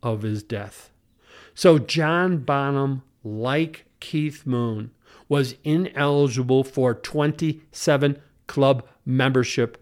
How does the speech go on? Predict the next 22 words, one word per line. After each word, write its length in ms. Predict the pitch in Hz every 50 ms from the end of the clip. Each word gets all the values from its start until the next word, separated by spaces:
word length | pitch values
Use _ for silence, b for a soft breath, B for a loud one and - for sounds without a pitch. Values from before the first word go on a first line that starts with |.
| _ _ _
not 180 | 151 147 185 185
because 200 | 247 226 240 208
of 60 | 202
a 60 | 196
lack 220 | 170 160 156 151
of 100 | - 135
talent, 500 | - - 151 120 107 104 95 - - - _ _ _ B B B B B
and 160 | B 143 147 151
not 180 | 160 180 196
because 500 | - 240 165 185 185 185 175 156 - - _ _ _ _ _ _ _
he 180 | - 143 156 151
lacked 440 | 151 151 147 143 151 151 - - - _ _ _ _ _ _ _ _ -
the 380 | 123 139 139 131 127 120 - - _ _ -
drive 640 | 113 110 120 139 143 151 156 156 151 151 151 143 - - _ _
to 120 | - 139 117
do 220 | 110 147 151 143
himself 420 | 143 139 131 - 147 127 123 -
in, 180 | 143 123 113 104 b b b b
but 200 | _ 131 127 120
he 200 | 104 127 127 123
was 440 | 123 117 117 120 117 117 110 - - - _ _
thirty-two 1500 | - - - - - 139 135 135 135 131 131 131 135 131 - _ _ _ _ _ - - 131 120 120 120 120 120 120